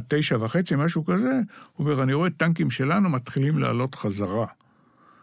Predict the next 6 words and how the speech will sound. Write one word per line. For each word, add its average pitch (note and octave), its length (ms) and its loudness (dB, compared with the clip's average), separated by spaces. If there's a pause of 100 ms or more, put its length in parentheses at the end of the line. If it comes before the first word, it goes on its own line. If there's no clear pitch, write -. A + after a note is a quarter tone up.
(560)
ואז C#4 260 0
היה G#3 160 0
כמובן C3+ 480 0
קרב B2 400 0
של, G#2+ 380 -4
אה, G#2+ 180 -4